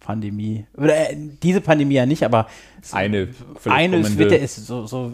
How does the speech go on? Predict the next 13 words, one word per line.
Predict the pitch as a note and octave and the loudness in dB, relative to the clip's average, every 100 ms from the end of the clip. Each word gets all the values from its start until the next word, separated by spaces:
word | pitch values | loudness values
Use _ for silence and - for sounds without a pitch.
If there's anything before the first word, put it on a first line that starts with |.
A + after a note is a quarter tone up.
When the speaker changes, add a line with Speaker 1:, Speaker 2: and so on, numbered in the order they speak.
| A2 | -12
Speaker 1:
so | A2+ B2+ | -10 -8
wie | A#2 A#2+ | -4 -6
es | A#2 - - F2+ G2+ | -6 -12 -18 -16 -12
wahrscheinlich | A2 A#2 C3 F3+ F3 - - | -6 0 4 4 2 -2 -8
ist, | D3+ C#3+ - | -8 -8 -8
wird | C3+ | -8
es | C3 | -4
ja | C#3 | 0
noch | C3+ - - - | 0 -4 -16 -20
<laughs> | - - | -16 -2
einige | D3 D#3+ D3 C#3 | 2 4 4 2
geben, | C3 D3+ D3+ C3+ | 4 4 4 0
die | B2+ B2 A#2+ | -2 -2 -2